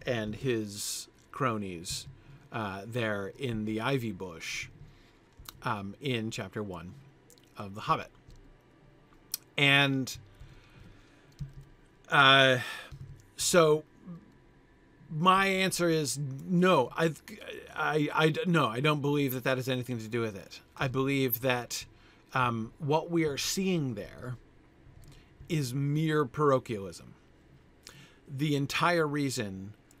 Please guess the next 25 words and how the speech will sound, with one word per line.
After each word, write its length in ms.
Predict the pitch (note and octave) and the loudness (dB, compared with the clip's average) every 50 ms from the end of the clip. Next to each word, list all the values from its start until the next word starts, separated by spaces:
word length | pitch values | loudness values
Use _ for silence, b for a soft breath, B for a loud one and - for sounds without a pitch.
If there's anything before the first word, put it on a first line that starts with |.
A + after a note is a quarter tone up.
| _ - | _ -14
that 480 | D#3+ A#2 A2 C3+ A#2+ B2 - - C3+ A#2+ | -12 -4 -2 -2 -2 -2 -4 -10 -6 -2
they 220 | C3+ B2+ B2+ B2 | 0 2 2 0
don't, 800 | A#2 A#2 A2+ A2 A2 A#2+ B2+ C#3 B2+ A#2+ B2 B2+ - - - - _ - - - - - _ - _ - - - - - - - - - | -2 -6 -12 -14 -12 -4 0 2 2 2 2 -2 -10 -14 -16 -16 _ -20 -20 -20 -20 -20 _ -20 _ -20 -20 -20 -20 -20 -20 -20 -16 -10
that 220 | D3+ D3+ C#3 - | -6 -6 -4 0
they 200 | C#3 C3 B2 A#2 | 0 0 0 0
sort 220 | - - C#3+ B2+ | -2 -2 -2 -2
of 140 | B2 A2 A2+ | -2 -4 -2
dislike 560 | C#3+ C#3+ B2+ - D3 C3+ C3 C#3 C3+ - - - - | -4 -2 -2 -2 -2 0 0 0 -2 -4 -8 -10 -8
and 280 | D3 C3 A#2+ G#2+ A#2+ - | -6 -6 -6 -6 -10 -6
distrust 880 | - C3 A#2+ - - - D3 C3+ A#2 F#2+ F#2 - - - - - - - _ _ - - b b b b b b b b b b b b - B2+ | -6 -4 -4 -4 -6 0 0 0 0 0 -6 -10 -10 -10 -10 -12 -16 -16 _ _ -20 -20 b b b b b b b b b b b b -14 -4
the 420 | A#2+ C3 B2 A#2+ A#2 A#2 A2+ A#2 - | 0 2 2 2 2 0 -2 -4 -6
hobbits 720 | - - C#3 C3 A#2 A#2+ G#2+ G#2+ - - - - - - - - - | -4 0 0 2 2 0 -6 -4 -6 -6 -6 -6 -8 -12 -16 -12 -4
of 680 | - C3 A#2+ A#2 A2 G#2+ G#2 G#2 - - - - - - - - - - - - - - - - - - _ - - - - | 0 0 2 2 0 -4 -6 -10 -10 -10 -10 -12 -14 -20 -20 -20 -20 -20 -20 -20 -20 -20 -20 -20 -20 -20 _ -20 -20 -16 -6
Buckland 640 | B2 C3 C#3 - - G#2+ F2 E2+ - - - - - - - - - - - - - - _ - - - - - - _ - | 0 0 0 0 -2 -14 -14 -14 -16 -18 -20 -20 -20 -20 -20 -20 -20 -20 -20 -20 -20 -20 _ -20 -20 -20 -20 -20 -20 _ -4
is 300 | F3+ D#3 C#3+ C3+ A#2 - | -2 0 0 0 -2 -4
the 100 | - C#3+ | -6 -8
fact 360 | - - D3 C3+ C3 C3 - | -4 0 0 0 0 -2 -4
that 120 | - B2+ - | -6 -4 -4
the 100 | C3+ - | -4 0
hobbits 340 | - C#3+ C3 B2+ B2 - | 2 2 2 2 0 -4
of 200 | C3 A2+ A2 A2+ | -6 -8 -10 -6
Buckland 380 | B2 B2 A#2+ - - A#2 G#2+ G#2 | -6 -6 -6 -4 -8 -8 -6 -6
are 120 | G#2+ A2 | -6 -8
far 280 | - - - G#2+ F#2 F2 | -8 -6 -8 -6 -6 -6
away. 380 | F#2+ F2+ E2+ D#2+ D#2 - - - | -10 -10 -12 -14 -16 -18 -20 -20